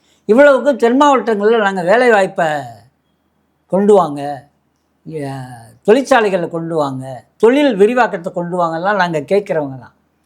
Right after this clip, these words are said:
அது மக்களுக்கு பயன்படக்கூடிய, வேலை வாய்ப்பை உருவாக்கக்கூடிய தொழில் வாய்ப்புகளை, கிராம உற்பத்தி சார்ந்த, விவசாய பொருள்கள் சார்ந்த தொழிற்சாலைகளையும் கொண்டு வாங்க நாங்க கேட்குறோம்.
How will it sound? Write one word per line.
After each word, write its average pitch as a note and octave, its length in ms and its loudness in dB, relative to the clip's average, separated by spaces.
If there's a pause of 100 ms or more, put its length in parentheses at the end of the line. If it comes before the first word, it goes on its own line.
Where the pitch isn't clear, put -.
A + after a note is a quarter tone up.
(340)
அது E3 120 -8
மக்களுக்கு D#3+ 560 0
பயன்படக்கூடிய, E3 960 -4
வேலை G3 320 4
வாய்ப்பை E3 380 -2
உருவாக்கக்கூடிய E3+ 920 -2 (460)
தொழில் G3 280 4
வாய்ப்புகளை, D#3 580 -2 (500)
கிராம B3+ 440 2
உற்பத்தி G#3 460 0
சார்ந்த, F#3 480 0 (580)
விவசாய A#3+ 540 2
பொருள்கள் G3+ 400 4
சார்ந்த F#3 480 -2
தொழிற்சாலைகளையும் F3+ 680 -2
கொண்டு E3 220 -8
வாங்க D#3 180 -4
நாங்க C#3+ 240 -10 (120)
கேட்குறோம். C#3+ 320 -10